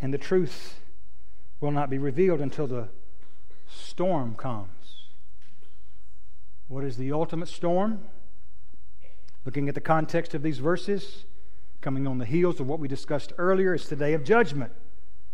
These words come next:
The rain descended, the floods came, the winds blew and beat against the house. The same thing is described exactly in verse twenty-seven. The first house, again, didn't fall because it was founded on the rock.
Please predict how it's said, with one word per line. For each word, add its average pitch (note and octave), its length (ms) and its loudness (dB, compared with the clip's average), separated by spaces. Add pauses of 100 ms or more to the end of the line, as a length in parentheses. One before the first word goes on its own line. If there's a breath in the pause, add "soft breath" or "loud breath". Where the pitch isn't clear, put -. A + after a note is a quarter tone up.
(600)
The B2 80 0
rain E3 360 2
descended, F#3 720 0
the B2 220 0 (1300)
floods D#3 300 2
came, G#3 260 2
the F3 100 2
winds D#3 240 2
blew F#3 280 4
and D#3 100 2
beat F3 140 2
against E3 320 0
the D3 80 0
house. F3 320 2
The C#3+ 60 -2
same E3+ 260 0
thing E3 240 0
is C3+ 80 -2
described D#3+ 420 0
exactly D3+ 380 0
in C3+ 80 0
verse C3+ 140 0
twenty-seven. E3+ 760 0 (320 soft breath)
The - 80 -2
first F3+ 360 0 (300 soft breath)
house, E3 320 2
again, D3 240 0
didn't C3+ 220 0
fall G#3 260 8
because D3 240 0
it D#3 40 -2
was C#3 100 -2
founded D3+ 280 0
on C3+ 100 0
the C3+ 40 0
rock. F#3+ 600 6